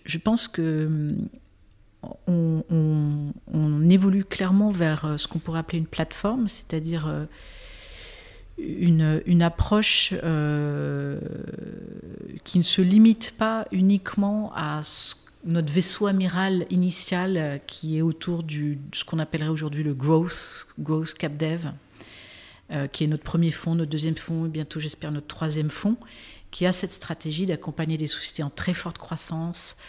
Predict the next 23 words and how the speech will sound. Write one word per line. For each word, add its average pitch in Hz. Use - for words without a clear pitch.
euh, 143
euh, 143
avec 147
une 165
innovation, 175
euh, 143
assez -
forte, -
en 160
tout -
cas 170
d'un 156
point 160
de 151
vue, 156
euh, 147
enfin, -
souvent 226
du 190
point 175
de 170
vue, 170
euh, 135